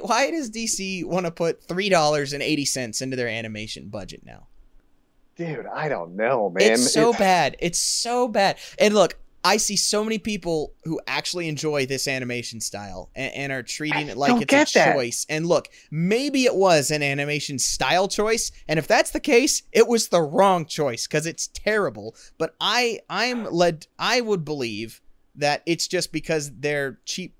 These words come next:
Speaker 1: pieces of crap and just
Speaker 2: Oh.
Speaker 1: aren't wanting to put any money into this. That's what,
Speaker 2: Uh,
Speaker 1: that's what I
Speaker 2: that's
Speaker 1: think,
Speaker 2: totally what
Speaker 1: 'cause
Speaker 2: it is.
Speaker 1: it's just so,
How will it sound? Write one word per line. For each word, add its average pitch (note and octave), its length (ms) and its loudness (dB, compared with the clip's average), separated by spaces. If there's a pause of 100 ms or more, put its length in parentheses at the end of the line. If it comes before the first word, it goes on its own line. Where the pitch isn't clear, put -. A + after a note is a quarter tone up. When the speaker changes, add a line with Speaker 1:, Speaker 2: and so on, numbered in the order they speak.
Speaker 1:
pieces E3 300 -8
of A2+ 100 -14
crap C3+ 360 -4 (160)
and C3 160 -8
just B2+ 260 -10 (480)
Speaker 2:
Oh. C#3+ 100 8
Speaker 1:
aren't D3+ 260 -2
wanting D#3 180 -4
to D3+ 60 -6
put - 280 -6
any E3 220 -2
money D3 320 -6
into G#2 140 -12
this. C#2+ 260 -12
That's F3+ 300 -2
what, E3 240 -10 (320)
Speaker 2:
Uh, F3 80 -2 (320)
Speaker 1:
that's G#3 340 -2
what G3+ 180 0
I E3+ 180 2
Speaker 2:
that's - 60 -8
Speaker 1:
think, A#2 200 -4
Speaker 2:
totally F3+ 200 8
what A2+ 100 6
Speaker 1:
'cause G2 100 -2
Speaker 2:
it - 20 -
is. G2 160 0
Speaker 1:
it's F3 240 -2
just - 480 -6
so, F#3+ 560 -8